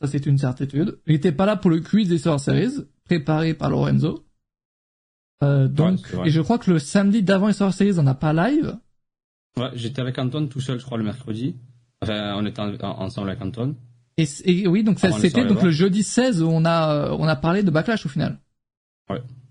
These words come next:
Speaker 2: c'est vrai.
Speaker 1: Voilà, donc ça fait, euh, ça fait trois semaines, effectivement. Trois semaines
Speaker 2: Momo.
Speaker 1: que tu n'étais pas là. Euh, ce soir, ce qu'on fait, les amis, c'est qu'on parle brièvement de ce qui pa-, s'est passé à, à SmackDown. Et ensuite,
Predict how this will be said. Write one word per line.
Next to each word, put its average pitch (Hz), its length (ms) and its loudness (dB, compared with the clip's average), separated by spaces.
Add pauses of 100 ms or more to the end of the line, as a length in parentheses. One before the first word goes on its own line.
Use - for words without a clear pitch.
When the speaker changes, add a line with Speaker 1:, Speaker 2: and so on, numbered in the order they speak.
Speaker 2:
c'est 90 60 -6
vrai. 85 160 -4
Speaker 1:
Voilà, - 320 -4
donc 170 180 2
ça 143 140 -2
fait, 139 220 0
euh, - 420 -4
ça - 160 -6
fait 139 120 -4
trois - 200 -6
semaines, - 340 -6 (140)
effectivement. - 460 -10 (1120)
Trois 180 260 4
semaines 165 600 4
Speaker 2:
Momo. 147 100 0
Speaker 1:
que 160 160 2
tu - 180 -6
n'étais 160 240 0
pas 185 140 0
là. 139 180 0 (440)
Euh, 208 360 2
ce 262 260 0
soir, 302 200 0
ce - 60 -10
qu'on 269 180 0
fait, 240 220 2
les 180 160 0
amis, 160 220 0
c'est 170 140 -6
qu'on 214 180 0
parle 226 300 0
brièvement 208 380 0
de 208 60 0
ce 196 80 -6
qui 202 140 -2
pa-, 196 200 -2
s'est 185 220 -2
passé 196 340 -2
à, 190 140 0
à - 140 -2
SmackDown. 190 600 0 (600)
Et 208 100 4
ensuite, 214 640 -2